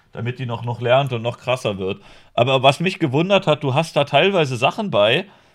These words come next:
ähm, die du auswählen kannst, die einfach wirken wie eine Falle, wo quasi steht, „Könnt ihr bitte meinen Account löschen?“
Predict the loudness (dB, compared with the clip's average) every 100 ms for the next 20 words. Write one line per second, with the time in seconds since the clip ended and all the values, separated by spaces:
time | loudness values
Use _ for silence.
0 | _ _ -4 -4 -4 -6 -6 -4 -4 -4
1 | -4 -4 -2 -2 -2 -4 -4 -2 -2 -4
2 | -6 -6 -6 -6 -6 -6 -4 -2 0 -2
3 | -4 -8 -4 -4 -4 -6 -6 -4 -6 -6
4 | -8 -4 -2 -2 -2 -2 -2 -2 -6 -8
5 | -8 -12